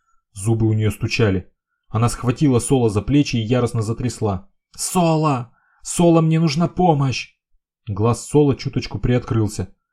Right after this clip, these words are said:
Он несколько раз моргнул, потом согнулся пополам и закашлялся.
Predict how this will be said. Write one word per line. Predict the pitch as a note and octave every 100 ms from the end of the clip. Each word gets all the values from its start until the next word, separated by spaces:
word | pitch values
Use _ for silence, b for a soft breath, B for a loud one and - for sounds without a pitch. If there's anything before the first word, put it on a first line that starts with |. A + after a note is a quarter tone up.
| _ -
Он | G#2+ A#2+
несколько | C#3 A#2 G#2+ A#2+
раз | A2+
моргнул, | A2 G2+ G#2+ C#3+ C#3+ - _ _ _ _ _ _
потом | A#3 - C#3
согнулся | - A2 D3 C#3+ G#2+
пополам | A2+ A#2+ C3 C#3
и | G#2+
закашлялся. | G#2 A#2 G#2 G#2+ F#2+ - -